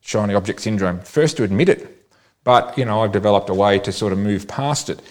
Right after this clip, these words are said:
It's getting external eyes. For me and for virtually everybody that I've, um, dealt with, and it's what our clients look for. Like you, as an example, as a, as a home buyer, right,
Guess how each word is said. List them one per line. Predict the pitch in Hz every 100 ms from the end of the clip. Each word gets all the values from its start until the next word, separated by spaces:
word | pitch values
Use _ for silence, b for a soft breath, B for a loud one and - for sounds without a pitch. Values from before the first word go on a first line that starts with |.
| b _ _
It's | 123 -
getting | - 135 147 143 147 139
external | 120 - - 117 110 95
eyes. | 98 90 - - - -
For | 117
me | 123 151 160 156 b b b
and | 113 110 104
for | - 92
virtually | - 117 120 - 104 101
everybody | 113 120 110 110 107
that | 104
I've, | 101 107 101 95 - - 101
um, | 101 95 98 98 -
dealt | 101 117 104
with, | 120 117
and | 95
it's | -
what | 104
our | 104 95
clients | - 120 135 123 -
look | 107
for. | - 107 92
Like | 107 107 135
you, | 135 - b b b b
as | 170
an | 139
example, | 110 104 120 131 98 -
as | 131 127
a, | 107 127
as | 117
a | 104 95
home | - 117 127
buyer, | 110 82 87 139 - _ _ _ -
right, | 98